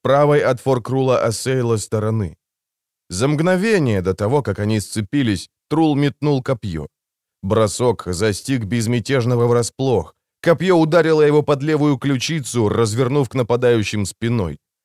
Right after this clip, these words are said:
Демон рубанул тальваром по правому бедру Форкрула Ассейла. Клинок зазвенел, наткнувшись на кость. Демон вытащил лезвие из раны.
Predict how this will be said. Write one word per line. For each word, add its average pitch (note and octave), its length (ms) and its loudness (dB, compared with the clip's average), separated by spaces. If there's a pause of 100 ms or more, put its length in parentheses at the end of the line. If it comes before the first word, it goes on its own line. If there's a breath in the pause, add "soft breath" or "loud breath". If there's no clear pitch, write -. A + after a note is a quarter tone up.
(160)
Демон G2+ 460 0
рубанул A2+ 520 0
тальваром A#2+ 500 2
по A#2+ 120 0
правому A#2+ 440 0
бедру A#2+ 340 -2
Форкрула B2 580 -2
Ассейла. G#2+ 640 0 (260)
Клинок D#3+ 460 0
зазвенел, D3 840 2
наткнувшись A#2+ 680 -2
на G2 140 -2
кость. - 480 -10 (320)
Демон A2+ 460 2
вытащил G#2 600 -2
лезвие F#2 460 -2
из F2+ 180 -6
раны. D#2+ 400 -6